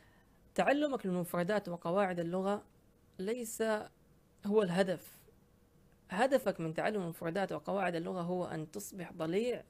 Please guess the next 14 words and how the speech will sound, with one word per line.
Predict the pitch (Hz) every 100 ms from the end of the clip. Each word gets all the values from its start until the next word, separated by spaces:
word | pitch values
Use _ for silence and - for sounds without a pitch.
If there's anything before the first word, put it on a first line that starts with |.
| -
في |
اللغة | 170 175 170
الإنجليزية | - 165 180 165 165 196 202 220 - - - - -
حتى | 165 175
تتمكن | 170 160 160 185 - - 180
من | 160 151 147 - -
ال-، | 160 147 -
ال-، | 160 151
التحدث | 175 - 175 196 202 196 220 - -
أو | 170
الكتابة | 156 170 196 190
بال-، | 175 160 165 -
بهذه | 170 160
اللغة. | 143 117 -